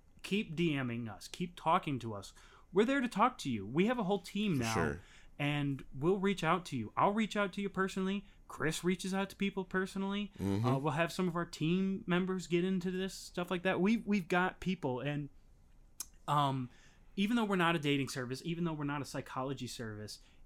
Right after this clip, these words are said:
Speaker 1: if you guys are our listeners and you come to us earnestly, I'm willing to talk to you.
Speaker 2: For
Speaker 1: I'm
Speaker 2: sure.
Speaker 1: willing to talk to you as listeners, as people who wanna talk to this stuff, because when I well, 'cause when we came up with this idea,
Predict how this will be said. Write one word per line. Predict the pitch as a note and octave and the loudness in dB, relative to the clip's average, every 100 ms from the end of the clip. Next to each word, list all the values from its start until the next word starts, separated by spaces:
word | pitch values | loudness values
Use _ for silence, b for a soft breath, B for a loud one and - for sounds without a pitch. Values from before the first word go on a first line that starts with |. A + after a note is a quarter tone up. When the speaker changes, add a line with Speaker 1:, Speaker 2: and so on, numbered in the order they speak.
| - | -6
Speaker 1:
if | D3+ F3+ | -4 0
you | G3 | 0
guys | F#3+ F#3 F#3 F3 - | 2 0 -2 -4 -2
are | D3+ C#3+ | -2 0
our | C3+ | -2
listeners | C3 - C3 A#2+ | -4 -4 -4 -4
and | A#2+ | -4
you | A#2 | -4
come | - D#3 | -4 -6
to | - D3 | -4 -4
us | C3+ - B2 | -4 -4 -4
earnestly, | B2 A2+ - A2+ G#2+ - - - | -4 -4 -8 -8 -8 -12 -20 -2
I'm | C#3+ F3 F#3+ | 2 4 4
willing | C#3+ D3 C3+ B2 | 0 -2 -2 -4
to | A2 | -8
talk | - A2+ - | -10 -10 -10
to | A2+ | -14
you. | F#2 F#2 - b b b | -14 -16 -20 b b b
Speaker 2:
For | C3+ | 0
Speaker 1:
I'm | E3+ | 4
Speaker 2:
sure. | F3 | 4
Speaker 1:
willing | F3 E3+ | 4 2
to | - | -4
talk | - D#3 - | -2 -2 -2
to | D3+ | -2
you | C#3+ | -2
as | B2+ A#2+ | -2 -4
listeners, | A2+ D3+ - D#3 D3+ D3 C#3 | -4 -4 -2 -2 -2 -4 -4
as | C3 A#2+ | -6 -6
people | C3+ B2+ C3+ C3+ C3+ - | -6 -6 -4 -2 -4 -4
who | B2 B2 A#2+ A#2+ | -4 -4 -6 -6
wanna | C3 A#2+ | -4 -4
talk | - - D#3 - | -2 0 -2 -2
to | D#3 | -6
this | C#3+ C#3+ | -4 -6
stuff, | - - D#3 C#3+ - | -8 -8 -2 -2 0
because | C#3+ C#3 B2+ | 0 0 0
when | C3+ | 0
I | C#3+ C#3 - b b b b | -2 -6 -10 b b b b
well, | D#3+ | -2
'cause | E3+ E3 | 2 4
when | F#3 | 6
we | G3+ G#3 | 4 2
came | G3+ F#3+ | 0 2
up | E3+ D#3 | 2 0
with | C#3+ | -6
this | - | -8
idea, | B2 G#2+ G#2+ G2+ | -8 -6 -8 -10